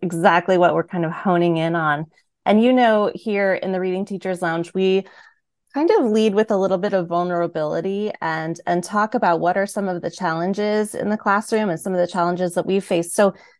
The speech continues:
um, and I know that you do that too, um, when you're speaking with audiences, which is why we connect so well. So in your experience, um, what have you found to be the biggest barriers to, um,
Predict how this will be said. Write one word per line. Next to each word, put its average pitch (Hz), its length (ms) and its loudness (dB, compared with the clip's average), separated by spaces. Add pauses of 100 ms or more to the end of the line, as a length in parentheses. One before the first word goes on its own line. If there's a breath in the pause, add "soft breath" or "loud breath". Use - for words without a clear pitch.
(260)
um, 175 480 0
and 208 140 2
I 214 80 4
know 233 180 6
that 220 140 0
you 220 120 0
do 220 200 0
that 175 260 2
too, 196 500 2
um, 180 280 0
when 185 140 -4
you're 185 160 -2
speaking 190 640 -4
with 190 240 2
audiences, 175 480 0
which 180 160 -8
is 190 120 -4
why 190 200 4
we 202 100 4
connect 190 380 -2
so 175 260 0
well. 170 280 2
So 214 280 -2
in 254 200 2
your 285 140 0
experience, 226 1000 -4 (300)
um, 202 180 2
what 226 160 6
have 262 120 4
you 254 140 2
found 226 300 -2
to 220 80 -4
be 220 100 -2
the 202 100 -2
biggest 196 440 -4
barriers 185 720 0
to, 180 600 2 (180)
um, 160 420 -4